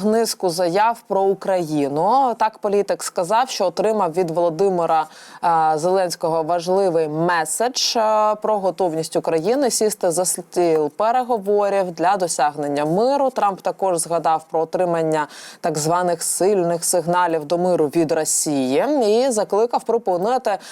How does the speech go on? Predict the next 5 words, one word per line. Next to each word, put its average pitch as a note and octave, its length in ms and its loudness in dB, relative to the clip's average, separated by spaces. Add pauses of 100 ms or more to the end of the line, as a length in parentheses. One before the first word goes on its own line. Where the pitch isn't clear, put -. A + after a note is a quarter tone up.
(140)
беззмістовну G#3+ 1300 0
війну. E3+ 500 2
Це D3 140 -6
пряма D#3 360 -2
цитата. E3 560 0